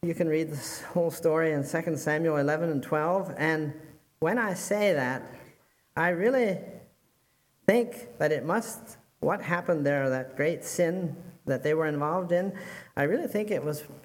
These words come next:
somewhere around ninety-nine point nine nine percent David's fault.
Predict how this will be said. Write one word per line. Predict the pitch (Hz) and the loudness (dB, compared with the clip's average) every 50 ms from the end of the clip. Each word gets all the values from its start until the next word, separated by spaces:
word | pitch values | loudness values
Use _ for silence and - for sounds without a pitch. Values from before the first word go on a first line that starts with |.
| - - _ _ _ _ _ _ | -20 -20 _ _ _ _ _ _
somewhere | - - 180 208 226 226 208 196 175 | -4 -2 -2 0 0 0 2 2 2
around | 170 165 165 165 165 160 156 143 139 - - - - - | 2 2 0 0 -2 -2 -2 -6 -8 -8 -14 -18 -14 -4
ninety-nine | - 139 156 185 214 220 208 185 160 165 180 190 185 170 | -2 0 0 2 2 2 0 0 0 0 -2 -2 -4 -4
point | - - 175 170 139 120 | -2 -2 -2 -2 0 -2
nine | 143 147 151 170 175 170 160 | -2 0 0 0 0 0 0
nine | 156 151 156 165 175 175 160 | 0 0 2 0 0 0 -2
percent | - - 147 139 - 165 160 160 156 - - - | -4 -4 -6 -2 0 0 0 0 -2 -4 -10 -2
David's | - 135 139 156 139 131 113 - - | 0 2 2 2 2 0 -2 -2 -8
fault. | - - 107 113 127 123 | -6 -4 -2 -2 -2 -4